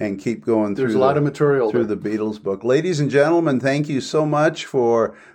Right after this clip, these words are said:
Speaker 1: listening, uh, to the Ed Hallback Show today and my special guest, Tim Coffey. I think he's got something to say, or else he has to go to the bathroom. He just raised his hand.
Speaker 2: As, as John said, after their last concert on the roof in
Speaker 1: Ro-
Speaker 2: January nineteen sixty-nine, the rooftop concert, he said,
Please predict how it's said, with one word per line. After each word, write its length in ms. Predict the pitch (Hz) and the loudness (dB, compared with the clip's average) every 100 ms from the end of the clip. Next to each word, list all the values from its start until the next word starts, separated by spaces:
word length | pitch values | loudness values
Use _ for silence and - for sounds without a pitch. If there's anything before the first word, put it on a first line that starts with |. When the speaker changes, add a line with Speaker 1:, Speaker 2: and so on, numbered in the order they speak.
| - | -2
Speaker 1:
listening, 720 | 131 135 147 147 156 170 156 - | 0 0 -2 -2 0 -4 -6 -4
uh, 420 | 117 117 117 120 | -2 0 0 0
to 100 | 120 | -4
the 220 | 110 117 | -2 2
Ed 100 | 127 | 2
Hallback 460 | 131 135 135 143 147 | 4 4 4 0 0
Show 300 | - 143 151 | 0 0 0
today 520 | 151 127 135 165 175 | -2 0 0 0 -2
and 280 | 104 101 101 | -4 -6 -6
my 180 | 101 101 | -6 -10
special 460 | - 120 - 120 | -4 -4 -2 -4
guest, 340 | 117 117 123 - | 0 0 0 -2
Tim 220 | 131 117 | -2 0
Coffey. 400 | 131 123 127 117 | 2 2 2 0
I 40 | |
think 200 | 117 147 | 0 -2
he's 160 | 147 117 | -2 2
got 200 | 127 117 | 2 4
something 280 | 143 120 113 | 0 0 -2
to 80 | |
say, 200 | - 135 | 0 2
or 120 | 123 113 | 4 4
else 200 | 117 120 | 2 2
he 60 | |
has 160 | 113 107 | 0 0
to 60 | |
go 100 | 120 | 0
to 80 | 110 | 0
the 60 | 98 | 4
bathroom. 440 | 113 120 123 98 | 4 4 2 -4
He 60 | 90 | -2
just 240 | 104 107 | -4 0
raised 320 | 110 104 92 | 2 2 -2
his 80 | 92 | -8
hand. 400 | 95 113 90 - | 0 0 0 -4
Speaker 2:
As, 540 | 123 127 127 120 - - | 0 2 2 0 -8 -6
as 260 | 131 120 | -6 -4
John 320 | - 139 160 | 0 2 2
said, 400 | 160 165 156 151 147 | 2 2 2 2 2
after 320 | 139 151 143 | 2 2 -2
their 180 | 127 110 | 0 0
last 420 | 107 135 156 - | 2 2 2 -2
concert 680 | - 147 151 - 165 170 - - | -2 2 2 2 0 0 -8 -6
on 380 | 117 113 110 - | -4 -2 -4 -4
the 100 | 120 | -2
roof 380 | 107 131 165 143 | 2 2 2 -2
in 140 | 113 | -2
Speaker 1:
Ro- 100 | 92 | -2
Speaker 2:
January 480 | - 120 131 139 131 | 0 2 4 4 2
nineteen 380 | 123 131 - 131 | 2 0 0 -2
sixty-nine, 560 | - 143 - 123 127 113 | -2 -4 -2 0 0 2
the 80 | |
rooftop 460 | 113 131 143 135 - | 2 2 2 0 2
concert, 400 | 135 135 151 151 | 0 0 -2 -4
he 80 | 120 | -8
said, 260 | - 107 | -8 -8